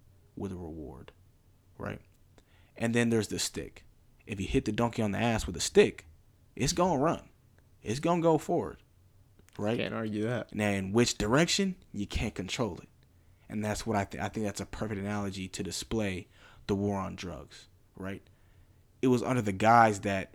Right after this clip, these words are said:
Speaker 1: we're gonna, it's gonna take us to where we need to be as a country. It's gonna put us in better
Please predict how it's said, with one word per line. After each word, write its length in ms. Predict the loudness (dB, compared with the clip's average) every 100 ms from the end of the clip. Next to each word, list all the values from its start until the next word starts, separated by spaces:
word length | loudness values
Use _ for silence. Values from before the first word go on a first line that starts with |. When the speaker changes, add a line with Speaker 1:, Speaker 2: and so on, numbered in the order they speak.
| _
Speaker 1:
we're 200 | -4 -2
gonna, 140 | -2 -2
it's 180 | -4
gonna 320 | -2 -4 -4 0
take 300 | 2 2 2
us 120 | -2
to 100 | -2
where 180 | 0 2
we 120 | 0
need 160 | -2 -4
to 80 |
be 160 | -4 -2
as 100 | -4
a 60 | -8
country. 420 | -12 -10 -12 -12
It's 100 | -8
gonna 180 | -8 -6
put 200 | -2 -2
us 140 | -2
in 140 | -6 -6
better 320 | -4 -4